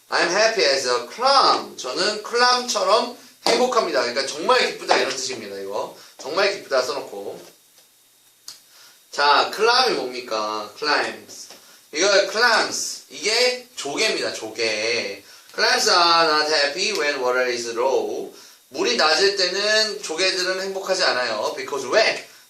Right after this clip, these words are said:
They can easily be seen and be picked up by people. 그들은 왜? 뭐 때문에? 그들이 쉽게 발견되기 때문입니다. Be seen 밑줄 그어주시고.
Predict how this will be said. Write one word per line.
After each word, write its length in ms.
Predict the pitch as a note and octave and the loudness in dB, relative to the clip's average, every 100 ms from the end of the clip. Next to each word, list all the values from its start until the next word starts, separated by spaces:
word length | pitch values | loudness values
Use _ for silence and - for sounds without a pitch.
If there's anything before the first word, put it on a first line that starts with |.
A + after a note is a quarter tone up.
| _ | _
They 560 | C3 D3 E3+ - - - | -2 2 2 0 -6 -12
can 600 | - F3 D#3+ C3+ A#2+ - - | -6 -2 0 -2 -4 -10 -8
easily 720 | E3 D#3 C#3 B2 A#2+ A2 - - _ - | -8 -6 -6 -4 -4 -4 -12 -20 _ -8
be 140 | F3 | -6
seen 840 | E3+ - G3 A3 E3 B2 G2+ G2+ - _ _ _ _ _ _ - | -4 -4 -2 0 0 -4 -10 -18 -20 _ _ _ _ _ _ -6
and 440 | C#3+ D#3+ D#3 D3+ D3 | 0 2 2 -2 -6
be 300 | F3 E3+ - | -6 -6 -6
picked 380 | G#3+ - - | -8 -6 0
up 340 | D#3+ C#3 G#2+ - | 2 2 0 0
by 240 | C3 B2 | 0 0
people. 540 | C3 - - G3 - - - - | -2 -4 -2 -2 -4 -10 -20 -20
그들은 720 | - D3+ F#3 G#3+ A#3+ B3+ B3 - _ - | -10 -2 2 4 4 0 -4 -16 _ -8
왜? 460 | - C#3+ - - - | 0 2 0 -4 -4
뭐 180 | B2 - | -4 0
때문에? 520 | F3 D#3+ F#3+ A#3 - | -2 0 -2 -2 -6
그들이 420 | - C3 D3 E3 | -10 -8 -4 -2
쉽게 840 | - G3+ - C#3 A#2 B2+ - - - _ _ - | -2 -4 -6 -2 0 2 0 -4 -14 _ _ -12
발견되기 800 | - C3+ D3 A#3+ B3+ A3 G3 F#3+ | -4 -2 2 2 2 0 0 0
때문입니다. 520 | D#3+ B2+ A2+ G2+ G2 | -2 -4 -10 -14 -12
Be 180 | D#3+ F3+ | -8 -8
seen 400 | F3+ G#3 G3+ C3 | -6 -2 -2 -2
밑줄 240 | A#2 C3+ | -6 -6
그어주시고. 800 | A#2 G#2+ - G2 F#2+ F#2 A#2+ - | -6 -6 -8 -10 -16 -16 -18 -18